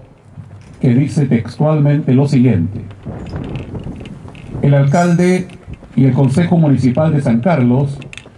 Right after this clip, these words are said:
confieren la presente distinción al señor comandante del Regimiento de Infantería número nueve Chillán, coronel don Jorge Nicolás Rivas Pinto, en reconocimiento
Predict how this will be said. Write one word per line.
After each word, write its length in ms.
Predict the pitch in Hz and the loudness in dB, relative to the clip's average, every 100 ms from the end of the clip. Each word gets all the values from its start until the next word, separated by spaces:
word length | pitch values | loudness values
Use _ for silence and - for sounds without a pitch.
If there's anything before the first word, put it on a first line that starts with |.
| - - - | -20 -20 -6
confieren 760 | 156 139 139 190 160 147 160 160 - - - - - | 0 2 2 2 2 2 0 -2 -6 -16 -16 -14 -4
la 100 | 135 | -2
presente 500 | 139 135 190 185 175 | 0 0 0 0 2
distinción 760 | 156 196 147 117 156 143 135 170 - - - - - - - | 0 2 0 0 2 2 2 0 -6 -14 -18 -18 -16 -14 -4
al 120 | 139 131 | -2 2
señor 260 | 135 160 | 2 2
comandante 580 | 170 143 123 147 175 175 | 0 2 2 2 0 0
del 140 | 151 | 0
Regimiento 560 | 123 117 120 147 151 143 | 2 2 2 2 0 0
de 60 | 120 | 2
Infantería 580 | 123 113 113 131 139 | 2 0 2 2 2
número 300 | 127 123 113 110 | 2 4 2 2
nueve 340 | 139 131 123 | 4 2 2
Chillán, 540 | 107 117 139 160 170 - - - - - | 2 2 2 0 -2 -6 -18 -20 -20 -6
coronel 680 | 131 120 117 147 156 180 - - - - - | 0 2 4 2 2 0 -4 -14 -16 -14 -6
don 180 | - 120 | 0 0
Jorge 380 | 143 165 - 143 | 0 0 0 0
Nicolás 640 | 123 117 120 151 147 - - | 2 2 2 2 0 -6 -6
Rivas 460 | 120 135 127 104 - | 0 2 2 0 -2
Pinto, 500 | 190 120 101 143 170 - - - - - - | 0 0 2 0 0 -6 -20 -20 -20 -20 -8
en 180 | - 135 | 0 2
reconocimiento 1080 | 127 196 190 143 127 147 156 165 165 170 | 2 2 2 2 2 2 0 0 2 2